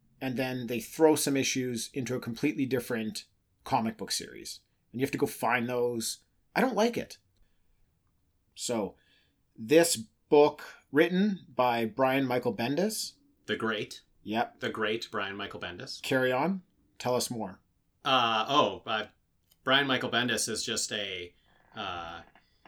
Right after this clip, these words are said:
Speaker 2: I mean, I guess you call a journeyman, like, a guy who just puts in his time at, at,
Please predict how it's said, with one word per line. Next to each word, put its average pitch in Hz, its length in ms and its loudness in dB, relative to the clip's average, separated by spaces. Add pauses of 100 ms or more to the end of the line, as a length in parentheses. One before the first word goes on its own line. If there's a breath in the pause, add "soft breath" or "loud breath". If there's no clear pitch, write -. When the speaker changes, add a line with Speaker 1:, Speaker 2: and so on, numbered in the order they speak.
(100)
Speaker 2:
I 131 80 0
mean, 170 220 4
I 151 80 4
guess 180 200 2
you 175 60 -6
call 147 320 0
a 110 380 0
journeyman, 135 560 -2
like, 110 160 -2
a 107 60 -4
guy 107 160 -2
who 104 60 -4
just - 180 -10
puts 117 220 -4
in 110 80 -4
his 98 180 -4
time 123 560 -6
at, 123 320 -2
at, 123 300 -2